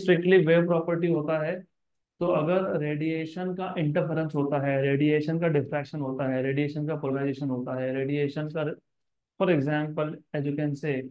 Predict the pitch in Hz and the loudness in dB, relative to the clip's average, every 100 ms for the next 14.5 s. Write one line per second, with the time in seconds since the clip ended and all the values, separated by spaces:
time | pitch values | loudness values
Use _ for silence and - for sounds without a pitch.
0 | - _ - 151 151 160 151 - 165 143 | -16 _ -4 -4 0 -2 -2 -4 -2 0
1 | 139 135 127 127 - _ _ _ 165 165 | 0 0 -2 -6 -14 _ _ _ 2 2
2 | 160 151 160 175 170 160 156 170 180 143 | 2 0 2 0 0 0 2 0 0 2
3 | 165 165 151 135 139 135 135 135 135 156 | 2 2 -2 -2 -2 -2 -2 -2 -4 -2
4 | 147 139 143 147 156 143 139 135 139 135 | 0 0 0 -2 -2 -2 -2 -2 -2 -2
5 | 131 156 202 143 113 _ _ _ _ _ | -2 0 0 0 -2 _ _ _ _ _
6 | _ _ _ _ _ _ _ _ _ 185 | _ _ _ _ _ _ _ _ _ 0
7 | 151 151 208 196 156 185 - _ _ _ | 2 4 4 2 0 -4 -10 _ _ _
8 | _ 165 151 156 175 180 180 202 208 - | _ 0 2 4 4 4 0 -4 -6 -6
9 | 170 160 160 - 202 208 208 - _ _ | -4 -2 -2 -2 0 0 -2 -8 _ _
10 | _ _ - 170 165 160 196 196 196 - | _ _ -2 0 0 0 0 0 0 -6
11 | _ _ - 160 160 175 160 156 160 156 | _ _ -6 -4 0 0 0 -2 -4 -6
12 | 147 143 160 156 165 170 165 202 202 190 | -6 -4 -2 2 4 4 4 0 0 -2
13 | 185 180 165 139 175 180 165 151 160 151 | -4 -2 -4 -2 -4 -4 -6 -6 -6 -6
14 | 147 175 151 147 147 | -6 -4 -2 -2 -2